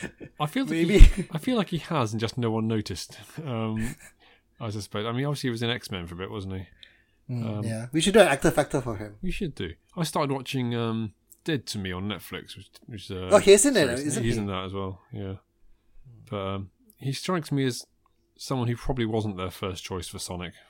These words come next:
Speaker 1: but they, they worked their way down the list till someone said yes.
Speaker 2: Oh, is it his voice? I didn't realize that.
Speaker 1: Uh, it's not his voice. He's the, the,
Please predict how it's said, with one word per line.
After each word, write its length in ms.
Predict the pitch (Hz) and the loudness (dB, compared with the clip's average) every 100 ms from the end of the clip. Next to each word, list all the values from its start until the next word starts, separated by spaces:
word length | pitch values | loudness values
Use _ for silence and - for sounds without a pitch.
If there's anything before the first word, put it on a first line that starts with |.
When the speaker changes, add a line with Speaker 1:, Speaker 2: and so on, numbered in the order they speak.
| - | -16
Speaker 1:
but 160 | 104 95 | -12 -8
they, 100 | 98 | -8
they 220 | 113 107 | -8 -4
worked 220 | 110 107 | -4 -2
their 100 | 98 | -4
way 80 | 95 | -4
down 120 | 95 | -4
the 60 | 92 | -6
list 220 | 95 - | -8 -10
till 100 | 95 | -12
someone 240 | - 95 82 | -10 -10 -10
said 180 | 90 | -10
yes. 340 | 85 85 - - - | -12 -14 -16 -14 -2
Speaker 2:
Oh, 100 | 190 | 2
is 160 | 160 214 | 4 2
it 100 | 135 | 2
his 200 | 196 - | 2 2
voice? 320 | 160 113 - | 0 -2 -6
I 140 | 135 135 | -12 -10
didn't 160 | 147 | -8
realize 300 | 135 147 127 | -8 -8 -10
that. 140 | 98 - _ - | -12 -16 _ -12
Speaker 1:
Uh, 60 | 120 | -6
it's 80 | 117 | -2
not 80 | 147 | -2
his 80 | 113 | 0
voice. 240 | 117 98 | 0 0
He's 180 | 113 104 | -2 -4
the, 340 | 107 101 101 | -4 -4 -6
the, 180 | 101 92 | -8 -10